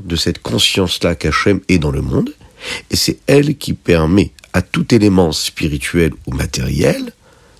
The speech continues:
d'exister dans le monde. Un homme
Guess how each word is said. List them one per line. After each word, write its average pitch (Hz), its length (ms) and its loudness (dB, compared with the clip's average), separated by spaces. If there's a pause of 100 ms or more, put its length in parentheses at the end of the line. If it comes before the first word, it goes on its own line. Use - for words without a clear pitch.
(100)
d'exister 104 760 0
dans - 140 -4
le - 80 -2
monde. - 360 -10 (720)
Un 82 100 -4
homme 95 240 2